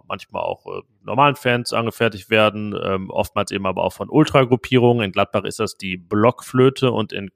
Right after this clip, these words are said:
Köln ist das der Kallendresser. Das ist was traditionelles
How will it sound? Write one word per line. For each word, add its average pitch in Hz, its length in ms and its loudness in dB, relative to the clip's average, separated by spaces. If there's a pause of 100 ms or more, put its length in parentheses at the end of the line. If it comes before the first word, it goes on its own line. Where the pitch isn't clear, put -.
Köln 107 300 0
ist - 160 -12
das 101 140 -8
der 101 260 2 (420)
Kallendresser. 92 840 0 (420)
Das - 300 -4
ist - 320 -10
was 95 180 -4
traditionelles 98 800 -2